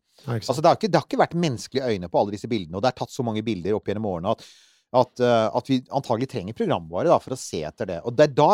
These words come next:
Speaker 2: jeg plutselig tenker, ja, men vent nå litt, dette har jo faktisk noen laget en film om, det er jo to tusen og en, en romodyssé.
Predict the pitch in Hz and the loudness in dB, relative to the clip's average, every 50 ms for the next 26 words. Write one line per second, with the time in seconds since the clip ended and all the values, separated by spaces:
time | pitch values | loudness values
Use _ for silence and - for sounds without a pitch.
0 | 196 147 147 - - - 127 131 139 98 - 123 120 139 139 120 117 110 - 135 | 6 6 4 2 -2 -4 -2 -4 -6 -4 -2 -2 -2 -2 -2 -2 -4 -4 -4 -4
1 | 123 131 - _ - 117 - _ - - - - 87 69 85 101 - 107 - - | -4 -4 -2 _ -4 -6 -4 _ -4 -2 -2 -2 -4 -4 -4 -8 -8 -8 -10 -10
2 | 104 - 107 104 104 92 82 - 107 - - 101 107 170 208 147 113 135 156 107 | -8 -8 -4 -2 0 -2 -2 -2 -6 -10 -8 -6 -4 -4 0 2 2 4 4 2
3 | 92 - - 104 - - 98 - 120 101 82 95 110 117 113 95 90 90 87 113 | 0 -2 -6 -6 -6 -6 -6 -6 -6 -6 -4 -4 -4 -4 -6 -6 -8 -8 -8 -4
4 | - 240 247 | -2 0 -2